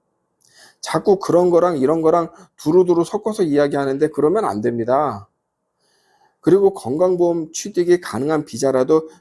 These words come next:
중국에라도 잠깐이라도 갔다 오면 육 개월이 지나야 건강보험 취득 자격을 부여합니다. 조선일보에서 걱정하는 의료 쇼핑을 제도적으로 막기 위한 이중, 삼중의 장치가 되어 있어요.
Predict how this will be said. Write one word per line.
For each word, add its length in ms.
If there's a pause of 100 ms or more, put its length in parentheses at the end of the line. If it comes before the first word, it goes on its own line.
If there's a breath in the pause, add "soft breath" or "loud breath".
(120)
중국에라도 920 (480 soft breath)
잠깐이라도 680
갔다 320
오면 240
육 140
개월이 340
지나야 400
건강보험 540
취득 300
자격을 440
부여합니다. 760 (1500)
조선일보에서 760
걱정하는 580
의료 200
쇼핑을 440
제도적으로 680
막기 400
위한 240 (320 soft breath)
이중, 420
삼중의 500
장치가 480
되어 240
있어요. 720